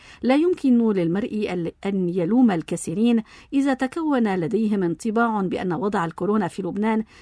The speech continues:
إلى تحسن تدريجي. إنه ليس كذلك، ونحن نخدع أنفسنا على أقل تقدير إذا لم نعترف بهذا الواقع". من ناحيته، لفت نقيب أطباء لبنان شرف أبو شرف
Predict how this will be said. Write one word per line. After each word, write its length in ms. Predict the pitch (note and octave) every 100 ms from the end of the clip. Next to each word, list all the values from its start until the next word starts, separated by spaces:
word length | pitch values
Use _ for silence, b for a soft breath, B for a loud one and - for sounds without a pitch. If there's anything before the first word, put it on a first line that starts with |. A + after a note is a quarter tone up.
| B
إلى 180 | C#4+ C4
تحسن 600 | A3+ - C4 - G3 F3+
تدريجي. 640 | E3+ F#3 F3 F3 E3+ A#3 - B B -
إنه 340 | A#3 G#3 E3
ليس 360 | D#3 A3 C4 A3
كذلك، 680 | G3 E3 D3 F#3 A#3 C4+ - B B
ونحن 300 | A#3+ C#4+ C#4
نخدع 600 | G3+ E3+ G#3+ G#3 F#3+ G3
أنفسنا 560 | E3+ F3+ D4 - F#3+ F3+
على 300 | F3 G3 G3
أقل 380 | - - G3+ G3 -
تقدير 580 | G3 F3+ G3+ B3 C4 B3+ B B B D#4
إذا 300 | B3 A3 E3+
لم 240 | D#3+ D#3+
نعترف 560 | G#3 A3 - F3+ F3+ -
بهذا 400 | D#3+ E3 A3 E3+
الواقع". 440 | C#3 C#3 - B2 - - _ - B B B -
من 140 | C#4+
ناحيته، 520 | D#4 - F4+ F4+ D#4
لفت 320 | A#3+ B3+ B3
نقيب 420 | A3+ F#3+ - C#4 G#3
أطباء 400 | D3 F#3 F#3+ F3+
لبنان 400 | F3+ G3 G#3 G3
شرف 340 | - F3 -
أبو 200 | F3 F3
شرف 420 | - A3+ A#3 -